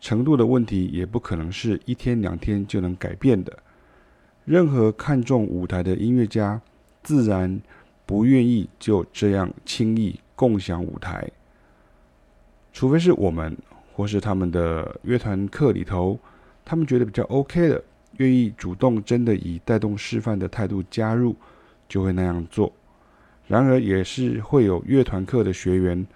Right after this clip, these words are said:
完全不行，老师直接来问说能不能换人的，因为最后一天都要上台表演。身为台湾老师，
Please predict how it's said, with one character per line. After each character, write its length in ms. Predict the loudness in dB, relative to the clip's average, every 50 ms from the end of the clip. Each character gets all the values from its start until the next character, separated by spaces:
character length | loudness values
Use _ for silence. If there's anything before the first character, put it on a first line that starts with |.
| _ _
完 260 | -6 -4 -2 -2 -2
全 240 | -2 -2 -4 -4 -4 -2
不 140 | -2 -2
行， 360 | -2 -2 -4 -4 -4 -4 -6 -10 -14 -20 -20 _ _ _ _ _ -20 -14 _
老 120 | -6 -6
师 420 | -4 -4 -2 0 2 2 2 0 -2 -6 _ _
直 180 | -6 -4 -2 0
接 180 | 2 2 2
来 140 | 2 2 2
问 240 | 2 2 2 2 2
说 320 | 0 0 0 0 0 0 -4 -10 -20 -20 _ -10 -6
能 160 | -2 0 2
不 60 | 2
能 100 | 2 0
换 260 | 0 -2 0 0 2 2
人 240 | 2 0 -2 -4 -6
的， 120 | -8 -8 -10 _ _ _ _ _ _ _ _ _ _ _ _
因 220 | 2 2 4 4
为 240 | 4 2 2 0 -4 -8 _
最 160 | -8 -4 -4 -2
后 160 | 0 2 2
一 60 | 0
天 320 | 2 2 0 0 0 -2 -4 -10 _ _
都 140 | -4 -2 0
要 160 | 0 0 -2
上 260 | -2 -4 -4 -4 -2
台 160 | -2 -4 -6 -6
表 280 | -4 -4 -2 -2 0
演。 180 | 0 -2 -2 -4 -8 -16 _ _ _ _ _ _ _ _ _ _ _ _ _ _ _ _ _ _ _ _ _ _ _ _ _ _ _ _ _ _
身 300 | -18 -2 0 2 4 6
为 200 | 6 6 6 4
台 200 | 4 2 2 2
湾 160 | 4 4 4 4
老 180 | 2 2 0
师， 340 | -2 -4 -4 -2 -2 -2 -4